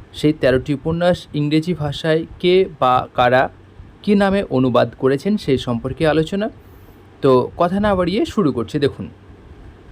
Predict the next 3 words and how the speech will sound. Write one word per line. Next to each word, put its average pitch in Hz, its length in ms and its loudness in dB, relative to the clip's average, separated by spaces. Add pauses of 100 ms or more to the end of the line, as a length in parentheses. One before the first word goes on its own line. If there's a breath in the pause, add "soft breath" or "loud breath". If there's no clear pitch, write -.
(920 loud breath)
প্রথম 202 480 0 (140)
উপন্যাস 139 540 0
হচ্ছে 226 340 0